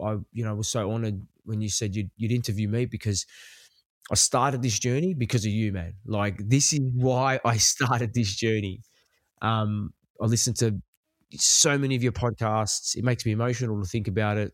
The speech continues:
Like, this has been a, a long <laughs> ride. Um, I started this because of you, man. And even though we didn't know each other at the time,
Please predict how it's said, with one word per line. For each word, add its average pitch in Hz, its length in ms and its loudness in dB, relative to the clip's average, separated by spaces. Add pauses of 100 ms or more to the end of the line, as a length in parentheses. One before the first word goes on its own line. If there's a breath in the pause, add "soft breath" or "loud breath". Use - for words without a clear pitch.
Like, 101 100 -2 (180)
this 104 160 -4
has - 60 -14
been 107 180 0
a, 101 100 0 (360)
a 117 40 2
long 120 340 2
<laughs> 101 40 -2
ride. 127 420 0 (500 loud breath)
Um, 113 500 0 (160)
I 117 80 2
started 135 420 2
this 127 160 -2
because 120 240 -2
of 113 80 -2
you, 123 160 -2
man. 131 340 -2
And 113 460 -2
even 123 240 0
though 113 140 0
we 113 120 2
didn't 113 160 0
know 120 180 0
each 123 160 -2
other 113 160 0
at 107 120 -4
the 101 60 -8
time, 120 520 -2